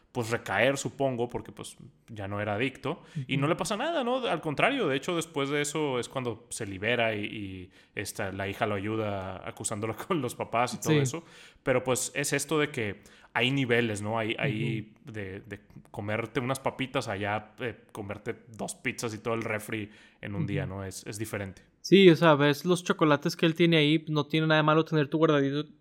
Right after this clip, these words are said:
Speaker 2: guardadito de chocolates, pero él se,
Speaker 1: Sí.
Speaker 2: se comía de a tres, ¿no? <laughs> Tres barras,
Speaker 1: Y
Speaker 2: sí.
Speaker 1: se los comía como,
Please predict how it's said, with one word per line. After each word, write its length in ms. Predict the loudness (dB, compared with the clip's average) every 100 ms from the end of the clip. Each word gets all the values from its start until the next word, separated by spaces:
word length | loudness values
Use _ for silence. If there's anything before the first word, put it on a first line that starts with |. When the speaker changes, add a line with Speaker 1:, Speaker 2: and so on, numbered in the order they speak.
| -2
Speaker 2:
guardadito 500 | 0 2 2 4 2
de 60 |
chocolates, 720 | 2 0 4 4 4 2 -2 -6 -20 -20 _ 6
pero 200 | 8 8
él 100 | 6
se, 560 | 8 10 8 6 0
Speaker 1:
Sí. 60 | -2
Speaker 2:
se 120 | -2
comía 300 | 2 4 8
de 80 | 8
a 120 | 8
tres, 400 | 8 10 10 10
¿no? 140 | 4 8
<laughs> 240 | 8 8
Tres 260 | 8 8 12
barras, 520 | 10 10 8 6 4
Speaker 1:
Y 100 | 0
Speaker 2:
sí. 60 | 2
Speaker 1:
se 80 |
los 160 | 0 -2
comía 400 | -4 -2 0 0
como, 480 | -2 0 2 2